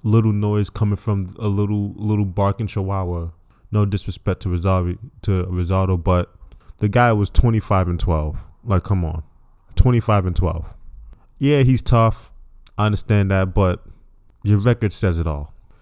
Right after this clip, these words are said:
So Daniel Jacobs should not have taken the fight, and then he comes into the fight and you put on that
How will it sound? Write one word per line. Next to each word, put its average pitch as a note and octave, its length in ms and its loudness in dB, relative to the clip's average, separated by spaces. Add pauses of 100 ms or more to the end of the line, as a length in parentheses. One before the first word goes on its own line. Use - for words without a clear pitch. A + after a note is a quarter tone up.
(120)
So G#2 100 -4
Daniel A2+ 300 2
Jacobs A2+ 260 -2
should G#2 140 -6
not G#2+ 200 -2
have G2+ 120 -2
taken A2+ 240 -4
the G2+ 80 -2
fight, A2+ 380 -2 (440)
and G#2 180 0
then C#3 160 4
he C3+ 100 4
comes - 320 0
into A#2+ 160 -2
the A2 100 0
fight A#2 320 0
and G#2 120 -2
you G#2 140 -2
put A#2+ 240 4
on F#2+ 280 0
that - 400 0